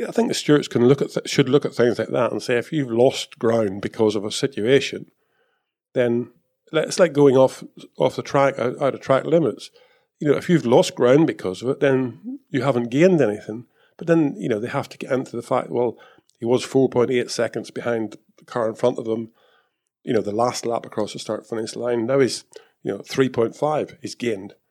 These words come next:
No, it's not four point eight, it's six point two. He's lost. It's quite simple to come up with some numbers and say, "Okay, well, we'll, we'll do this because he's gained, or we'll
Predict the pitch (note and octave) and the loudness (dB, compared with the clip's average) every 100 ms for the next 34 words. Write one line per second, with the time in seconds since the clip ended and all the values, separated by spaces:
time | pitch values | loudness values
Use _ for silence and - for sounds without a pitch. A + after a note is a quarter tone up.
0 | _ _ - A2+ A2 A2+ - - - - | _ _ -10 -6 -6 -8 -6 -6 -2 -2
1 | A2+ A2 A2 C3+ B2+ G#2+ - - - - | -2 -2 0 -2 -2 -6 -8 -10 -12 -6
2 | A2 - F3+ - B2 G#2+ C3+ D3 - E3 | -6 -2 -2 -2 -6 -4 -2 -2 -4 -12
3 | D#3+ - A#3 B3+ - F3+ A#3 B2 - G2+ | -12 -6 -6 -4 2 2 2 -2 -6 -8
4 | - B2 - G2 - G2+ G#2 C#3 G2+ F#2+ | -2 -2 -2 -4 -2 0 0 0 -2 -10
5 | - _ _ _ _ _ G#2+ - A#2+ G#2+ | -16 _ _ _ _ _ -10 -2 0 0
6 | G#2 A2+ A2 A2 G#2+ B2 _ _ _ B2+ | -2 -4 -4 -6 -10 -14 _ _ _ -2
7 | B2+ A#2+ B2 - - G2 F#2+ D3 F#3 F#3 | 0 2 0 -2 -6 -8 -4 0 0 -2
8 | G2 G#2 A2 | -6 -8 -12